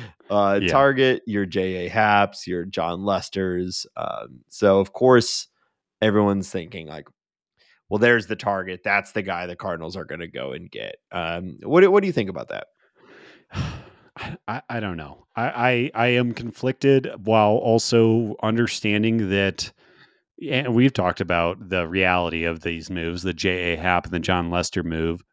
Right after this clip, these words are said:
Speaker 2: which, honestly, if you put those two pitchers in a blender, Dallas Keuchel might come out,
Speaker 1: <laughs>
Speaker 2: um, it's a nice Dal-,
Speaker 1: And a
Speaker 2: Dallas
Speaker 1: lot of
Speaker 2: Keuchel
Speaker 1: shoulder juice.
Speaker 2: Slurpee. <laughs> Yeah. Yeah. Um,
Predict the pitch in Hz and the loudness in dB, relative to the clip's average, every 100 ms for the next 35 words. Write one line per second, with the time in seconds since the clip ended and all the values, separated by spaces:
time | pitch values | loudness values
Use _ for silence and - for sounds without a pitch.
0 | _ 98 90 - - - _ _ _ _ | _ -2 -2 -4 -12 -20 _ _ _ _
1 | _ _ _ 101 110 101 104 92 87 98 | _ _ _ -2 0 0 -2 -2 -2 -4
2 | - - 131 165 120 123 - 131 - 123 | -4 0 0 2 0 0 2 0 2 0
3 | 127 120 120 101 104 110 98 87 95 95 | 2 2 0 -2 -2 0 0 0 0 0
4 | 85 - 92 92 85 90 90 101 98 95 | -2 -2 -2 -2 -2 -2 -2 -2 0 0
5 | 92 156 - 208 101 98 - 85 - - | 2 2 2 2 2 2 0 -2 -10 -16
6 | _ _ _ - 95 90 90 - 82 87 | _ _ _ -16 -8 -4 -2 0 0 0
7 | 143 - 107 110 101 95 101 101 101 95 | -4 0 2 4 4 4 2 2 2 2
8 | 92 92 90 - 110 110 101 92 110 117 | -4 -6 -8 -8 -4 -4 -2 -4 0 0
9 | - 202 - 180 165 143 135 101 85 - | 2 2 4 2 2 -2 -2 -4 -6 -14
10 | - - - _ 123 127 120 101 92 | -20 -20 -20 _ 2 4 4 0 -6